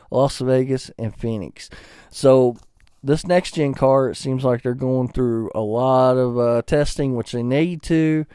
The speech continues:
Um, hopefully they don't, they don't over-engineer this thing. Um, I don't know. I'm still skeptical about this car, but it looks like they're gonna be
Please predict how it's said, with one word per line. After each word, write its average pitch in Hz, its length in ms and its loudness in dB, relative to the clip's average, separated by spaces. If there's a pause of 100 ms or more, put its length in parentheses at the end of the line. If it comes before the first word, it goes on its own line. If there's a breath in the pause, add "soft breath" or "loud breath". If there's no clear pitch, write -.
(480 soft breath)
Um, 113 600 -4 (180)
hopefully 135 500 2
they 123 100 2
don't, 123 280 -4
they 120 160 0
don't 123 380 0 (460)
over-engineer 127 1200 0
this 147 320 -4
thing. 143 520 -4 (600 soft breath)
Um, 107 640 -6 (1200)
I 123 120 4
don't 143 180 6
know. 117 140 2
I'm 135 160 0
still 151 220 0
skeptical 127 600 -4
about 120 280 -4
this - 140 -10
car, 110 320 -2
but 107 100 -4
it 101 80 -6
looks 127 220 -6
like 131 180 0
they're 117 100 -8
gonna 110 180 -6
be 110 160 -6